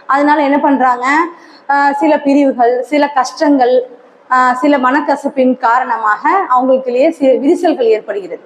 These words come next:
விரிசல்கள் வந்து ஃபேமிலி வரைக்கும் தெரிஞ்சு, தெரிய வந்து அந்த ஃபேமிலியில உள்ள பெரியவர்கள் என்ன செய்றாங்க? அவங்க இருவருக்கும்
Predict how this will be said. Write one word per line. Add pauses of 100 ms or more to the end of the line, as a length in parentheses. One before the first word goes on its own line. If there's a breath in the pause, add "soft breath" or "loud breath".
(1200 loud breath)
விரிசல்கள்
வந்து
ஃபேமிலி
வரைக்கும்
தெரிஞ்சு, (140)
தெரிய
வந்து (340 loud breath)
அந்த
ஃபேமிலியில
உள்ள
பெரியவர்கள்
என்ன
செய்றாங்க?
அவங்க
இருவருக்கும்